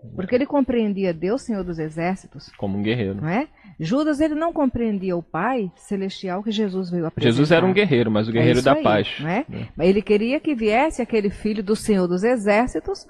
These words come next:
Speaker 1: porque ele ia dizimar Roma. Era isso que ele esperava. Agora, nós vemos a imaturidade daquele espírito naquele colégio apostolado Cristo.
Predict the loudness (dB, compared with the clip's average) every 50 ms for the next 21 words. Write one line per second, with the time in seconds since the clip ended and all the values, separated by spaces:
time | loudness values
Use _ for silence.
0 | -20 -20 -4 _ 0 0 2 2 0 0 0 0 0 0 0 -2 -2 -2 0 2
1 | 2 2 2 2 2 2 2 2 2 0 -2 -4 -6 -12 _ -6 -2 -2 -2 -2
2 | -4 -4 -8 -8 -8 -8 -6 -6 -4 -2 0 0 0 0 -2 -4 -8 -12 -14 _
3 | _ -20 -6 -4 0 2 2 2 4 2 2 2 2 2 0 0 0 0 0 2
4 | 2 2 4 2 2 2 2 0 0 0 0 0 -2 -2 -2 -4 -4 -4 -4 -4
5 | -6 -8 -8 -6 -4 -4 -2 -2 -4 -6 -6 -6 -4 -4 -4 -4 -4 -4 -2 0
6 | 0 0 0 -2 -2 -4 -4 -6 -8 -8 -10 -10 -10 -10 -10 -8 -8 -10 -10 -12
7 | -14 -14 -12 -12 -14 -14 -18 _ -20